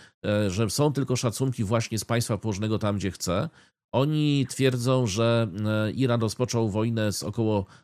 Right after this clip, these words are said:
e, trzy, trzema tysiącami, e, wystrzelił około dwieście,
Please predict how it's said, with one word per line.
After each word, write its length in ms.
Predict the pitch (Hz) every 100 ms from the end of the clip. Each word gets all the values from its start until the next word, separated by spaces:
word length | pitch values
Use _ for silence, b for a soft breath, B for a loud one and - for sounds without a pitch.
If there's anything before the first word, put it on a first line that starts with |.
| B
e, 220 | 95 98
trzy, 380 | 90 - - 139
trzema 340 | - 156 131
tysiącami, 800 | 110 117 120 104 113 87 85 120 - _ _ _ -
e, 220 | 101 107
wystrzelił 600 | 98 135 - - 151 147 117
około 280 | - 131
dwieście, 720 | 107 92 107 - - 104 -